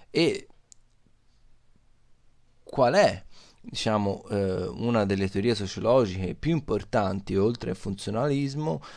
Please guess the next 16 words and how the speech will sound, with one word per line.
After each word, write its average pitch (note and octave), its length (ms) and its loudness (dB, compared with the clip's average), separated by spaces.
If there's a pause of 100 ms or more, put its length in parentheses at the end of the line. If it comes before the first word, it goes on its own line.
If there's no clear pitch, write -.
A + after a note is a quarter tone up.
(160)
è, - 260 0
eh, F2+ 160 -6
ovvero F#2+ 380 2
quella G#2+ 220 2
di F#2+ 80 -2
struttura G#2 380 -4
del B2 100 0
funzionalismo, A2 800 2
che F#2+ 140 -4
poi C#3+ 260 0
darà G#2+ 380 2
una G#2 260 0
visione G2 420 0
nuova, F#2+ 580 2 (280)
una G#2 180 -2
visione, A2+ 580 -2